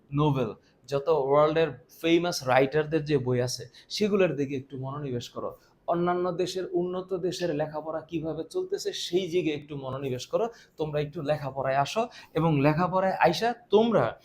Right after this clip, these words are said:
যারা আন্দোলনের স্পর্শ লাগে নাই, আল্লাহ তোমাদেরকে সেভ রেখেছিল, বন্যার স্পর্শ লাগে নাই, কোনো ক্ষয়ক্ষতি ওইরকম ভিজিবল হয় নাই, অন্যান্য যারা ক্ষয়ক্ষতিগ্রস্ত হয়েছে,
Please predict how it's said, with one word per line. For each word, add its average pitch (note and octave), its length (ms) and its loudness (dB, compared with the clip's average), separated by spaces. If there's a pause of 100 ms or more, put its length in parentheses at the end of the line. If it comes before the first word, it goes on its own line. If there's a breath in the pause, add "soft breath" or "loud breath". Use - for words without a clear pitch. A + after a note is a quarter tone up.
(260 soft breath)
যারা D3+ 300 6
আন্দোলনের F#3+ 960 6 (540 soft breath)
স্পর্শ F3 580 8
লাগে E3 280 6
নাই, A2+ 280 0
আল্লাহ D3+ 240 4
তোমাদেরকে D3 440 -2
সেভ C#3+ 300 2
রেখেছিল, B2+ 480 0
বন্যার F#3+ 640 4
স্পর্শ D#3+ 460 -2
লাগে C#3 260 4
নাই, G#2 180 -6 (280 soft breath)
কোনো F3 220 4
ক্ষয়ক্ষতি F3 600 0
ওইরকম E3 400 -4
ভিজিবল C3+ 460 -2
হয় C#3 280 0
নাই, B2+ 200 -8 (340 soft breath)
অন্যান্য F#3 640 -2
যারা D#3 220 -2
ক্ষয়ক্ষতিগ্রস্ত D#3+ 960 -4
হয়েছে, D#3+ 500 -2